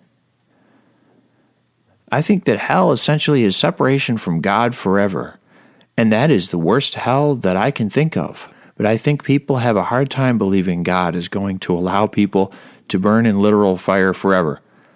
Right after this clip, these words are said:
Pause quote again. I don't care what people have a hard time believing. I care about truth. The word of God is pure and true. The word of God,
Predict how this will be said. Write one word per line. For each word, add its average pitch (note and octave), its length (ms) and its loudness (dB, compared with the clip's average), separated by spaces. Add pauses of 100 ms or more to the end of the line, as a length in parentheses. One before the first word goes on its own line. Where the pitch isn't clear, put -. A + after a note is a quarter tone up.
(580)
Pause G#2 320 0
quote G2+ 360 0
again. F#2+ 360 -2 (1400)
I A#3 120 2
don't F#3+ 200 2
care - 240 2
what C#3+ 180 2
people F2+ 340 0 (180)
have F#2+ 220 0
a F2 60 0
hard F2+ 280 0
time F#2+ 300 -2
believing. F#2 580 0 (880)
I E3 140 2
care E3 240 2
about F#2+ 280 0
truth. - 540 0 (800)
The A#2 100 2
word B2 560 4
of - 160 -10
God A#2+ 400 2
is F2 140 -2
pure A2+ 580 2
and F#2+ 180 0
true. G2+ 520 0 (380)
The A#2+ 60 4
word C3 300 4
of - 140 -10
God, A2 520 0